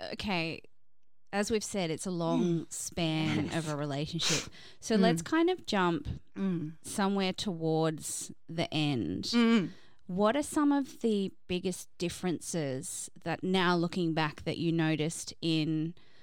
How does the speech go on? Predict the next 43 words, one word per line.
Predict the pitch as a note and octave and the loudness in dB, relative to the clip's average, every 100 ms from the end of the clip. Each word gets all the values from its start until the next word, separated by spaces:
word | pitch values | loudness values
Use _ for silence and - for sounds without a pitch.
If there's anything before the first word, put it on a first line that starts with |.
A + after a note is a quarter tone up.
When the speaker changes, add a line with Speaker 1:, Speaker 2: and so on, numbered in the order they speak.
| - - - - | -20 -20 -8 -2
Speaker 1:
who | |
you | F#3+ F#3+ F#3 | 0 0 0
were | E3+ D#3+ D#3 D3+ E3 - | 2 2 2 2 -2 -6
towards | - E3 D#3 D#3+ - | -6 -2 0 -2 -4
the | D#3+ | -2
end | D#3+ D3 C3+ C3 - - | 0 0 -2 -4 -6 -4
versus | C#3+ D#3 - D#3 E3 - E3+ | -4 -4 -4 -6 -8 -12 -6
who | E3+ | -2
you | D#3 D#3+ D#3+ D3+ - | -2 0 -2 -2 0
are | D#3+ D#3 | 0 2
now | D#3+ D#3 C#3+ | 2 2 0
or | C3 D#3+ | -2 -2
who | E3 | -2
you | D3 D3 | -2 -4
thought | - C3+ | -4 -4
you | F2+ | -4
wanted | E3 C#3+ C#3+ | -4 -4 -6
to | - | -8
be | D#3+ D3+ | -8 -8
when | D3+ C#3 | -6 -6
you | E3 | -6
first | - D3 - | -6 -8 -8
started | - C#3+ C#3+ - F3+ - - - - - - | -8 -6 -6 -8 -10 -12 -14 -18 -18 -16 -8
dating | D3+ C#3 D#3+ | -4 -4 -4
him? | D3 - G#1+ - - - - - - | -4 -6 -8 -10 -16 -18 -18 -16 -4
Speaker 2:
Well, | A#3 G#3+ F#3+ G#3 - - | -2 0 0 -4 -8 -10
I | - G3+ | -8 -6
guess | A3 G#3+ | -4 -4
something | - A3+ A#3 G#3+ | -6 -6 -6 -6
that | G3 - - - | -6 -8 -10 -8
I, | F3 D#3+ - F3+ | -8 -10 -10 -6
I | F3+ | -6
just | D#3 E3+ - | -4 -6 -6
wanna | E3 D#3+ E3 | -4 -4 -4
say | - D#3+ D#3 C#3+ - | -4 -4 -4 -4 -6
about | - D3 - - - - | -8 -6 -6 -8 -12 -18
the | - - - - - | -18 -16 -16 -18 -10
period | - F3+ D#3+ D#3+ | -4 -2 -2 -4
we | D3+ | -6
were | D3 | -6
together | D3 D3+ D3+ C#3+ D3+ - | -6 -4 -4 -2 -4 -4
is | - D#3 E3 | -6 -6 -8
that | - E3 C3+ | -6 -6 -6